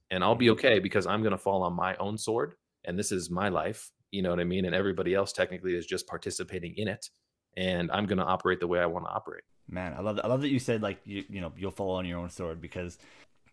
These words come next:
Speaker 2: same thing. I like that you switched to toxic positivity, 'cause that's something that I, I get, um, commented on a lot as well.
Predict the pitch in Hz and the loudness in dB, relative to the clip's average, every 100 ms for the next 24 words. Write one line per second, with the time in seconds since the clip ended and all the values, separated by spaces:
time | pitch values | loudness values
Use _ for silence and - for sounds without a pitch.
0 | - - - 120 107 107 107 117 - - | -20 -8 0 2 2 2 2 2 -2 -4
1 | 110 98 - 104 - 90 92 90 - 92 | -2 -2 -4 -6 -6 -6 -4 -6 -6 -6
2 | 87 85 87 82 82 82 82 - 85 82 | -4 -6 -8 -8 -10 -8 -8 -8 -10 -10
3 | 78 78 73 - - 80 - - - 82 | -10 -10 -14 -20 -16 -16 -16 -18 -10 -8
4 | 80 - 80 78 82 76 80 76 82 82 | -8 -10 -10 -8 -8 -6 -8 -8 -6 -6
5 | 76 | -6